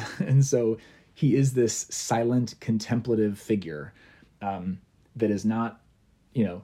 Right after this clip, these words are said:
s-, not set apart, not checked out, but deeply checked in, um,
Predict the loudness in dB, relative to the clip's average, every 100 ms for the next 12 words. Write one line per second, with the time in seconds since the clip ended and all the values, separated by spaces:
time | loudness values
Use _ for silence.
0 | -12 -10 -10 -12 _ _ -4 -2 -2 -4
1 | -4 -4 -2 -2 -4 -14 -6 -4 -4 -6
2 | _ _ _ _ _ -10 -8 -4 -2 0
3 | 0 -2 -6 -4 -2 -2 -2 -4 -4 -6
4 | -2 -2 -4 -10 -18 -20 -20 _ -8 -6
5 | -2 -4 -4